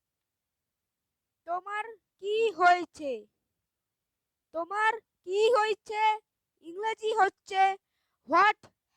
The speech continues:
happened to you, what happened to you। "আমি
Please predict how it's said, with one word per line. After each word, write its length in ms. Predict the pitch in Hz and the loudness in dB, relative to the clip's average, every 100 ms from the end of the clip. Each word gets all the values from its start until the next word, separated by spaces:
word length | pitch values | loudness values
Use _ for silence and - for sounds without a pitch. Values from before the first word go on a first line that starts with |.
| 339 | -16
happened 420 | 370 - 466 453 - | -14 -8 -8 -8 2
to 80 | 381 349 | 4 4
you, 120 | 302 247 214 _ _ _ _ _ _ _ _ _ _ _ _ | 0 -6 -14 _ _ _ _ _ _ _ _ _ _ _ _
what 300 | 320 392 453 _ _ _ _ _ | -4 -2 -2 _ _ _ _ _
happened 440 | 302 - 415 466 554 _ _ - | -14 -10 -8 -8 -10 _ _ -2
to 100 | 381 403 359 | 0 2 -2
you। 140 | 339 254 _ _ _ _ _ _ _ _ _ _ _ _ _ _ _ _ _ _ _ _ _ _ _ _ _ _ _ _ _ _ _ _ _ _ | -4 -8 _ _ _ _ _ _ _ _ _ _ _ _ _ _ _ _ _ _ _ _ _ _ _ _ _ _ _ _ _ _ _ _ _ _
"আমি 340 | 269 320 403 | -6 -6 -6